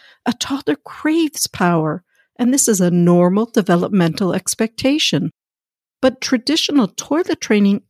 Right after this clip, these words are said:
it actually robs a child of power, and because of this, many kids will often rebel and refuse to pee or poop on demand, and then this can lead to fights and frustration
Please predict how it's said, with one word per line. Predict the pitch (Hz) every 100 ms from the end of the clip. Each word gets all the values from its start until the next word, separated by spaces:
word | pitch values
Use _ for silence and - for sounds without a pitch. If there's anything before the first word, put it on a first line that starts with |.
| _ _
it | 285 - -
actually | 320 - - 262 202
robs | 160 165 175 220
a | 302
child | - 277 277 269
of | 269 -
power, | - 254 269 294 320 _ - _ -
and | 269
because | 262 247 - 175 220
of | 202
this, | 254 311 - - _ _
many | 220 233 285 339 330
kids | - 202 165
will | 185 160
often | 180 208 190 165
rebel | 160 160 180 226 240 233
and | 175 160
refuse | 165 - 208 226 -
to | 240
pee | - 196 202
or |
poop | 208 - 185 170
on | 175 175
demand, | 190 185 175 180 165 - _ _ _
and | - 311
then | 294
this | 403 -
can | - 277
lead | 214 202
to | 240
fights | - - 170 185 -
and | 220 226
frustration | - 262 - 185 180 - 190 185